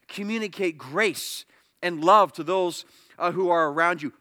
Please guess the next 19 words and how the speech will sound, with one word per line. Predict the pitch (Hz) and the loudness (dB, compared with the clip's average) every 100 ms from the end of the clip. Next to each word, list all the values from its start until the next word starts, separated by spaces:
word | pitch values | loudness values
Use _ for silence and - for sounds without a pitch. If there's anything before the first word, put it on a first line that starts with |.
| - | -4
Powerfully | - 330 349 370 320 269 - 240 262 240 | 4 8 10 10 10 8 6 0 0 2
going | 240 240 220 | 2 2 0
to | 214 | -4
cause | 214 202 175 | -2 -2 -2
our | 175 | -4
church | - 202 170 - - - - | -4 -4 -6 -8 -20 -18 -12
to | 185 | -8
be | 196 190 - - | -6 -8 -12 -20
mobilized | 160 185 214 220 196 180 180 - | -8 0 2 4 4 4 2 0
in | 175 160 | -4 -4
unity. | 135 160 202 160 120 | -8 -8 -6 -6 -8
So, | - 233 180 _ _ _ _ _ _ _ _ | -2 -2 -2 _ _ _ _ _ _ _ _
the | 151 | -4
early | 202 233 | -2 -2
church | 233 - 202 | -4 -2 -4
has | 190 196 | -4 -6
a | 185 | -4
legitimate | 180 147 123 185 170 156 147 - _ _ _ _ _ | -4 -6 -4 -2 -2 -6 -8 -10 _ _ _ _ _
problem. | - 175 185 175 156 113 | -10 -2 0 0 -4 -8